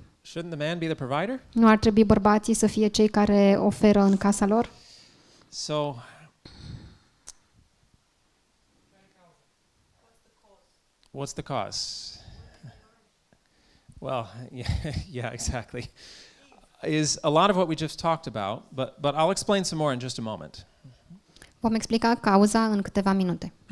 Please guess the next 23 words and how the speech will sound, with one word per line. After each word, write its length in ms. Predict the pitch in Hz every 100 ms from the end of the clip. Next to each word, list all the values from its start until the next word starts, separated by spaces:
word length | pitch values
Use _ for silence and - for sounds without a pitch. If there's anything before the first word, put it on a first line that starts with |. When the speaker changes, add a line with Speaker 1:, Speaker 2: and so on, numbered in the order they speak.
| -
Speaker 1:
<clears throat> 440 | 156 151 120 117 156 _ _ _ _ _ _ _ _ _ _ _ _ _
The 100 | 151
halfway 640 | 147 214 262 269 294 320 -
point 600 | - 170 110 - - -
in 180 | 160 143
brain 260 | 131 139
development 800 | 139 113 110 87 87 123 175 - - _ _ _ _ _ _ _ _ _ _ - -
uh, 60 | 113 107
we, 140 | 117 117
between, 580 | 120 - 139 131 123 120 _ _ _ -
uh, 120 | 113
the 100 | 113
halfway 340 | 147 190 214 185
point 280 | 180 165 143 135 _ _ _ _
to 140 | - 143
reaching 420 | 156 - 156 139
maturity 680 | - 131 123 - 175 127 107 117
in 80 | 123
brain 200 | 127 139
development 600 | 123 92 90 117 - - _ - - - _
Speaker 2:
Um, 960 | 220 214 208 208 202 202 202 196 - - - - - _
drumul 420 | 240 - 247 254
către 600 | 247 214 - 208 196 190